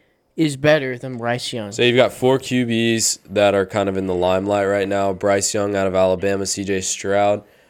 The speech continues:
Speaker 2: out of Ohio State, uh, Will Levis out of Kentucky, and Anthony Richardson out of Florida.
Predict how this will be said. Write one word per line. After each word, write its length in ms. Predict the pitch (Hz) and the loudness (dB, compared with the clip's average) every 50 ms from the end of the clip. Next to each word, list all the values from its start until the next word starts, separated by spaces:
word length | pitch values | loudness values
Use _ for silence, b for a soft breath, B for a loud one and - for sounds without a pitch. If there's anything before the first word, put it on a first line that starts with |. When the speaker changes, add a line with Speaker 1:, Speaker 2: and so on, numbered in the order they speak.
| b b | b b
Speaker 2:
out 240 | - 92 98 98 95 | -2 0 2 2 2
of 380 | 95 92 92 92 92 85 - - - | 2 0 0 0 -2 -4 -6 -6 -6
Ohio 320 | 90 98 101 95 95 92 | -4 -2 0 0 0 0
State, 480 | 92 - - - 113 113 113 95 - - b b b b b b - | -2 -6 -2 0 2 2 2 0 -2 -8 b b b b b b -10
uh, 300 | - 80 87 85 78 71 - _ _ _ _ - | -6 -4 -2 -2 -4 -6 -8 _ _ _ _ -10
Will 240 | 90 98 110 110 104 | -6 -2 -2 0 0
Levis 340 | 107 110 107 110 101 - 104 | 0 0 0 -2 -2 -2 -2
out 100 | 101 98 | -2 -2
of 80 | 95 | -2
Kentucky, 640 | - 95 90 - - 113 110 - 120 110 107 - - | -6 -8 -8 -4 -2 -2 -2 -2 -4 -6 -6 -6 -6
and 520 | - 92 92 92 90 90 90 90 90 - - | -4 -4 -2 -2 -2 -2 -4 -4 -6 -6 -4
Anthony 320 | 92 101 98 - 104 101 | -4 -4 -4 -4 -6 -6
Richardson 380 | 95 101 98 - - 107 98 95 | -4 -4 -6 -6 -6 -6 -4 -2
out 100 | 90 87 | -2 -2
of 100 | 82 - | -4 -4
Florida. 460 | - - 104 104 104 104 101 98 | -6 -4 -2 0 2 2 2 0